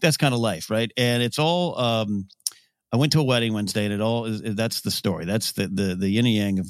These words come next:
of my life the last week. I, I didn't wanna go to this wedding in the sense of, I love these folks. Man, this is gonna be kind of an inconvenient Halloween wedding in West Hollywood where the city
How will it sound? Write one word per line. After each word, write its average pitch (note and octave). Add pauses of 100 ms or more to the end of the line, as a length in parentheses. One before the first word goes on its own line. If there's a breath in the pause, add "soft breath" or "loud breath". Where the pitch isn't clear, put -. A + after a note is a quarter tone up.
of F#2+
my F2+ (160)
life F#2
the G2
last F2
week. F2
I, F#2+ (140)
I F#2+
didn't D#3
wanna A2+
go G2
to F2+
this -
wedding G2+
in A2
the G#2
sense G#2+
of, F#2+
I G2+
love A2
these G#2
folks. G2+
Man, A2+
this G2
is G2+
gonna G2+
be F#2+
kind F#2+
of F#2
an F#2+
inconvenient F#2+ (140)
Halloween G2+
wedding F#2
in F2+
West F2+
Hollywood F2
where F#2+ (140)
the -
city G2+